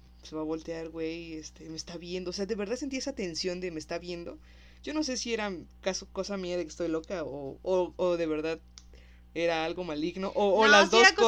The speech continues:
Speaker 1: cosas.
Speaker 2: tuya, porque yo me dormí en tu cuarto, paps, y, ¿eh?
Speaker 1: Ah, pero solo
Speaker 2: Woody
Speaker 1: una
Speaker 2: nunca me hizo
Speaker 1: noche.
Speaker 2: nada. No disparó ni nada.
Speaker 1: <laughs> Este,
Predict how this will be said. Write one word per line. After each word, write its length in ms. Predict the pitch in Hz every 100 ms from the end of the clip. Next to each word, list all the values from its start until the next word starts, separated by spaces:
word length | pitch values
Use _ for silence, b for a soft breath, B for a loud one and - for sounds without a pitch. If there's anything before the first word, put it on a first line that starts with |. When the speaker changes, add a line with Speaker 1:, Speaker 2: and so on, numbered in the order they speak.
| 381
Speaker 1:
cosas. 80 | 277
Speaker 2:
tuya, 300 | 269 233 196
porque 240 | 202 226
yo 100 | 269
me 100 | 320
dormí 220 | 311 254
en 100 | 269
tu 140 | 311 -
cuarto, 320 | 262 262 262
paps, 240 | 359 -
y, 80 | 254 226 -
¿eh? 160 | 330 440
Speaker 1:
Ah, 80 | -
pero 180 | 262
solo 320 | - 330 339 349
Speaker 2:
Woody 100 | -
Speaker 1:
una 160 | 330
Speaker 2:
nunca 140 | 294 294
me 80 |
hizo 160 | 311 247
Speaker 1:
noche. 200 | 214 -
Speaker 2:
nada. 60 | - -
No 60 |
disparó 540 | - 269 254 277 - 285
ni 120 | 254
nada. 140 | 254 214
Speaker 1:
<laughs> 1000 | 311 - - - 285 - - - 254 -
Este, 800 | 185 180 190 175 175 170 165